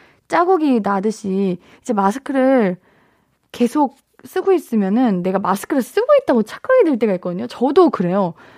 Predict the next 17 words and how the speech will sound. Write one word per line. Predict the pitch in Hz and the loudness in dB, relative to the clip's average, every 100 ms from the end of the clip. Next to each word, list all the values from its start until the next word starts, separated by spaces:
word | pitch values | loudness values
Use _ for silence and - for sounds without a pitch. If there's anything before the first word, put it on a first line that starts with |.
| - _ | -20 _
저도 | - 262 294 370 | -6 -2 2 2
그래가지고 | 262 240 214 190 226 214 - _ _ | 2 2 0 -2 -2 -2 -2 _ _
항상 | - 320 285 214 - _ _ _ | -12 -2 0 0 -4 _ _ _
차에서 | - 370 381 294 | -4 2 2 2
이제 | 220 202 | 0 -2
내리면서 | 196 208 196 190 - - | -2 -2 -2 -4 -6 4
"어머, | 403 370 | 6 8
내 | 415 | 6
마스크!" | 359 349 - 220 | 4 0 0 0
이러고 | 202 190 | 0 -2
다시 | 180 220 220 262 240 202 180 | -4 -4 -4 -2 0 0 -4
차에 | - 302 | -6 -4
가고 | 277 196 175 185 170 _ _ _ _ _ | -4 -6 -8 -6 -6 _ _ _ _ _
그럴 | - 240 | -2 -2
때가 | 233 202 | 0 -2
있었는데, | 180 - 208 190 175 175 180 185 180 _ - - - _ _ _ _ _ | -2 -2 -2 0 -2 -2 -2 -2 -2 _ -20 -20 -20 _ _ _ _ _
맞아, | 196 220 226 | -6 -2 0